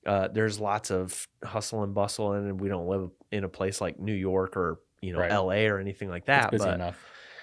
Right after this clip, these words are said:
Speaker 1: it's busy, busy enough to kind of, like, cause you to be like, "Man, I, I don't know if I can sit still and just live a simple life."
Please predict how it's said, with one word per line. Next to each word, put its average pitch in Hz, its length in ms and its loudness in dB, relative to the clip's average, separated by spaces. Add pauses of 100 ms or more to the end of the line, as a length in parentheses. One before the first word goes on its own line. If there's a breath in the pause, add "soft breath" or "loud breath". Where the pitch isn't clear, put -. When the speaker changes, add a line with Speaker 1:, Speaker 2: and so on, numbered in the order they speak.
(420 loud breath)
Speaker 1:
it's - 100 -16
busy, 147 460 6
busy 139 280 6
enough 120 300 4
to 117 100 -4
kind 120 200 2
of, 98 180 4
like, 92 460 0
cause 110 300 2
you 104 100 -2
to 95 60 -4
be 92 80 -2
like, 80 220 -6
"Man, 104 260 -2 (160)
I, 113 80 -6 (260)
I 107 120 2
don't 123 160 4
know 117 100 4
if 110 120 0
I 107 100 0
can 98 160 -4
sit - 240 -4
still 107 360 6
and 90 140 -2
just 98 240 -6
live 98 320 2
a 90 60 -2
simple 101 400 -2
life." - 500 -4